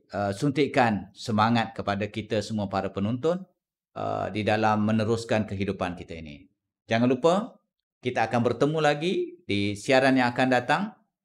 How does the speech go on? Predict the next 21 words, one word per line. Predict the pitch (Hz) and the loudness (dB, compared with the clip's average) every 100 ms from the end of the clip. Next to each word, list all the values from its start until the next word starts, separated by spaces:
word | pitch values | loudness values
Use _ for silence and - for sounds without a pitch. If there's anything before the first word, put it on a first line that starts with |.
| _ | _
uh, | 98 95 | -6 -2
bersama | 98 - 113 123 | 0 2 2 4
tetamu | 120 113 110 117 107 | 2 2 2 2 -2
kita | 117 107 | -4 -2
yang | 107 101 | 0 0
lain. | 101 104 139 220 294 _ _ _ _ | 0 2 2 0 -2 _ _ _ _
InsyaAllah, | 101 101 104 110 131 175 - - _ | -8 -2 0 4 4 4 -2 -20 _
kita | 120 101 98 | -8 -2 -2
akan | 104 110 107 104 104 - - | 0 2 2 2 -2 -8 -12
me-, | 101 107 117 117 113 - _ _ | -4 0 2 0 -4 -10 _ _
menyingkap | - 117 123 127 170 175 180 170 - | -2 2 4 4 4 4 4 2 2
dan | 139 135 | 0 2
juga | 139 139 139 139 135 - | 4 6 8 6 2 -6
membuka | - 135 135 143 143 117 | 2 4 4 2 4 2
semula | - 120 117 110 107 101 - - | 2 0 2 2 0 -2 -12 -4
ruang-ruang | 113 135 127 117 117 113 110 110 | 4 8 8 6 6 8 6 0
untuk | 107 104 110 107 - - | -6 -2 -2 -2 -6 -4
mendapatkan | 101 104 98 107 92 101 98 | 0 0 2 0 0 -2 -2
semangat | 98 104 104 98 85 | 0 0 2 2 -2
yang | 87 | -6
akan | 92 | -4